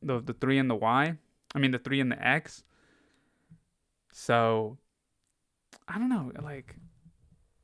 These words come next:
like, I, I, maybe I'm not just the, the right demographic. Personally, I would go with an X or a three, but it's just not very, I, I don't, I don't know.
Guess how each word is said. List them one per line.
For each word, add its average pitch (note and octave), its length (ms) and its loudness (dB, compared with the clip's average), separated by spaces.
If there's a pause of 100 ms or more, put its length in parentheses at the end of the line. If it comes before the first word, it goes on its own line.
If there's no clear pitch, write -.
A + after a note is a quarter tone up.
(140)
like, D#3 120 0
I, F3 180 8
I, D3+ 360 6
maybe F#3+ 260 4
I'm E3+ 80 2
not E3 160 4
just B2 180 0
the, C3 140 -2
the - 180 0
right C3 180 4
demographic. B2+ 720 2 (520)
Personally, D#3+ 320 2
I C#3+ 60 4
would B2 120 0
go C3+ 120 4
with B2+ 100 2
an A2+ 120 0
X B2 400 -2
or A2+ 100 -8
a A2 60 -8
three, C3 560 0 (1300)
but B2 160 -4
it's B2 180 -2
just C#3 220 -2
not B2+ 240 -2
very, A#2+ 360 -2 (1400)
I, C#3 320 0
I - 20 4
don't, C#3+ 300 2 (140)
I C3+ 140 -4
don't D#3+ 100 0
know. A#2 220 2